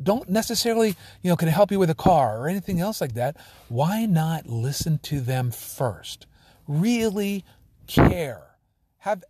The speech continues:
empathy for them. You know, go out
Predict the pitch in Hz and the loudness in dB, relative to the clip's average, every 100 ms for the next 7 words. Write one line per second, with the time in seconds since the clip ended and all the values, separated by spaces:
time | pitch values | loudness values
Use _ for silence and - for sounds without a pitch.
0 | - 208 208 196 - 123 101 - 113 107 | -8 -6 -2 -4 -4 -8 -8 -10 -8 -8
1 | 87 - - _ _ _ _ _ _ _ | -12 -18 -20 _ _ _ _ _ _ _
2 | _ - 151 143 156 160 180 214 233 | _ -2 0 0 2 6 8 8 2